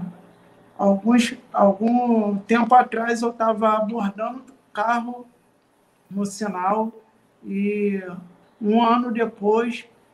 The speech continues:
eu tava voando de, de avião por causa de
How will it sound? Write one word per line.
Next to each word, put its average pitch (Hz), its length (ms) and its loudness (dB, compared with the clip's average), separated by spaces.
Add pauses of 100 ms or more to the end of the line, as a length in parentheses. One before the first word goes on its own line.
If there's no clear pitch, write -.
(120)
eu 202 120 -8
tava 208 380 2
voando 208 480 -2
de, 214 540 -4 (540)
de 190 160 0
avião 208 500 2
por 220 180 -4
causa 220 440 0
de 214 420 0